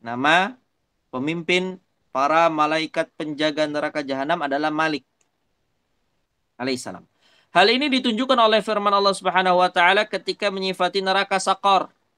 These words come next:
Ketika Allah membahas tentang neraka sakar dalam surat Al-Muddathir ayat dua puluh tujuh sampai tiga puluh, Allah sebutkan, "Wa ma adraka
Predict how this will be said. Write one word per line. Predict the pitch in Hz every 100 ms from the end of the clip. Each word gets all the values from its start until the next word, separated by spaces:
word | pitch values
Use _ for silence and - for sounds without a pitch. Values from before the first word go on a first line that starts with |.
| _ _ _ _ _ -
Ketika | 123 151
Allah | 170
membahas | 170 175 175
tentang | 175 185 180
neraka | 180 180 180
sakar | 180 - 208
dalam | 185 180 175
surat | 180 180
Al-Muddathir | 175 175 170 170 170 214
ayat | 165 175 180
dua | 170 175
puluh | 170
tujuh | 180
sampai | 180 175 170
tiga | 170 170
puluh, | 165 180 190
Allah | 185
sebutkan, | 180 170 190 - 175
"Wa | 170 175
ma | 190 190
adraka | 170 175 190 190